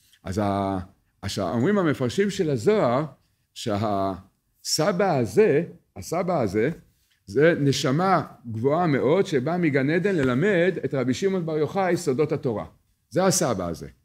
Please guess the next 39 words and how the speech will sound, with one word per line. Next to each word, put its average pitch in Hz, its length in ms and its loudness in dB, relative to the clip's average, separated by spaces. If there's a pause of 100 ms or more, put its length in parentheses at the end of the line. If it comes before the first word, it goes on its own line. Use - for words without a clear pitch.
(560)
מי 190 180 4
זה 185 120 4
הנשמה 151 460 4
הזאת? 202 420 4
אף 196 200 2
אחד 170 160 0
מהמפרשים 139 480 0
של 151 180 -2
הזוהר 127 480 2
לא 139 100 4
אומרים. 131 360 2 (200)
מאיפה 156 280 0
יודעים? 107 300 2
לא 110 60 4
יודעים. 139 300 4 (420)
נשמה 202 440 2
מגן 170 340 4
עדן 175 300 6
באה 214 140 6
ללמד 214 360 6
את 165 120 -2
רבי 156 160 0
שמעון 190 260 0
בר 175 100 0
יוחאי 175 320 2 (420)
את 117 60 -4
סודות 147 300 4
התורה. 120 340 -2 (580)
ב-, 101 200 0
בספר 147 460 0
חיי 123 280 2
מוהר"ן, 175 640 2 (340)
אז 104 120 -2
רבנו 175 340 0
אומר, 180 540 2 (380)
"אני 175 560 4
סבא 143 300 0
דה 127 100 2
סבין." 95 360 -4